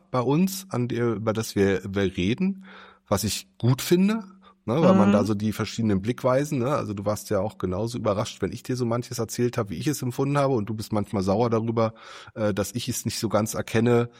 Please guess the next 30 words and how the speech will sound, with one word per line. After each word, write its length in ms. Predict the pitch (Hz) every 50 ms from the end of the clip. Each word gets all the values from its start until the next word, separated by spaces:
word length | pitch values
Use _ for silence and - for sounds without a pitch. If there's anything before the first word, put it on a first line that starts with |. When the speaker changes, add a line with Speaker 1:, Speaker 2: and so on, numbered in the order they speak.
| _ _ _
Speaker 1:
ähm, 580 | 107 107 104 104 104 104 104 101 87 71 71 82
wie, 320 | 95 104 107 104 98 92 82 - 67 62 62 65 -
wie, 200 | - 107 101 95
wie 140 | 98 104 98
schwer 320 | - - - 110 107 113
die 140 | 110 107 95
Zeit, 520 | - - 98 101 110 139 - - - - -
äh, 200 | 107 107 104 101
für 140 | - 107
euch 300 | 95 98 117 139 - -
war, 220 | - 139 147 156 139
weil 160 | 123 107 95
ich 140 | 92 113 -
sie 400 | - 107 107 104 107 104 101 - - - - _ _ _ _ _
anders 380 | - - 110 131 147 139 -
erlebt 380 | 135 131 139 143 156 147 - -
habe. 300 | - 143 147 147 156 156 - - _ _ - - _ _ _ _
Und 480 | - - 104 107 107 101 95 - - - _ _
es 160 | - 120 -
bringt 260 | - 113 120 113 -
uns 260 | 92 131 156 180 - -
ja 400 | 117 101 92 90 90 78 76 87
weiter, 400 | 92 87 92 101 - - 90 85
wenn 120 | 90 95
man 140 | 101 98 95
einfach 280 | 98 98 92 101 98 -
auch 160 | 90 95 -
darüber 320 | - 104 92 92 95 98
spricht. 460 | 92 - - - 170 - - - - _ _ _ _ _ _
Also 380 | - 101 92 95 98 92 78